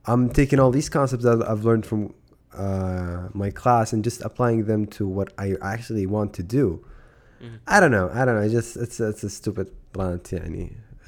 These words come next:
Speaker 1: and something that I wanted to share. And I really wanna do something with Swift, but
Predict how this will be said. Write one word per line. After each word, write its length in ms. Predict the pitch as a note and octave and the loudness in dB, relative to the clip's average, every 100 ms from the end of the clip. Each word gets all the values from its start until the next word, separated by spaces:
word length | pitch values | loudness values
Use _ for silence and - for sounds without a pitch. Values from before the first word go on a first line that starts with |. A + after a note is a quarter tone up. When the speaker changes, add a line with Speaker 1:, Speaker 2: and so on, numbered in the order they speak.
| - | -10
Speaker 1:
and 280 | F#2 F2 - | -6 -6 -6
something 360 | A2 G2+ G2 | -6 -4 -4
that 140 | F#2 F2 | -4 -4
I 80 | |
wanted 340 | F2+ F2 F2+ - | -4 -4 -6 -10
to 160 | - | -16
share. 260 | - F2 F#2 - - | -8 -6 -6 -10 -10
And 240 | - C#3 C#3+ | 0 0 4
I 60 | C#3+ | 6
really 240 | F#3 E3+ | 8 10
wanna 180 | D#3 C#3 | 8 6
do 220 | A#2 B2+ | 4 2
something 440 | - B2+ A#2+ B2+ G#2+ | 4 2 4 2 2
with 160 | G#2 | 0
Swift, 460 | - G#2 A#2 B2 - | 0 2 2 0 -6
but 360 | G2 - - | -6 -6 -12